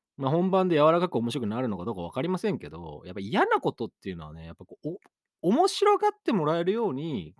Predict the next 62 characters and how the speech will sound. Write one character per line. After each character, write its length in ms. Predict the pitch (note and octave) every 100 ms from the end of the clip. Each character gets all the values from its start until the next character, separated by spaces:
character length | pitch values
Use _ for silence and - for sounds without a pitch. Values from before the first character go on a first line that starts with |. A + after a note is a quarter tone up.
| -
こ 100 | A#2
う 20 |
変 260 | A#2+ G3 A3
換 300 | - A3+ G#3
し 140 | G#3+
な 100 | A3
け 100 | G#3
れ 120 | G3
ば、 140 | F#3+ G#3
や 40 |
っ 40 |
ぱ 100 | -
価 160 | - B3+
値 120 | -
が 120 | C#3+
な 120 | G#2 A2
い 100 | D#2+
っ 20 | _ _
て 80 | -
い 60 | G2
う 40 |
風 140 | G#2+ G2
に 80 |
思 160 | G#2 F#3
っ 80 | -
て 140 | -
ま 100 | F2
す 80 | -
か 140 | D#2+
ら。 140 | D#2 D2+ _ - - - - _
た 120 | - A#3+
だ 160 | A#3+
た 140 | G3+ G3+
だ 120 | F#3+
怒 260 | C3 D#3+
り 120 | E3 F3
を 60 |
ぶ 160 | G#2 G2+
つ 80 | -
け 160 | B2
て 140 | - A2
愚 180 | G#2+
痴 140 | G2+ -
っ 40 | -
た 100 | -
と 80 |
こ 120 | G2 G2
ろ 60 |
で、 60 | F2
そ 100 | F3
ん 40 |
な 40 | B2+
面 140 | F3+
白 140 | D#4
く 40 | G#3+
な 100 | C#3+
い 40 |
で 60 | A2
す 60 |
か 80 | -
ら 60 | -
ね。 140 | G#3+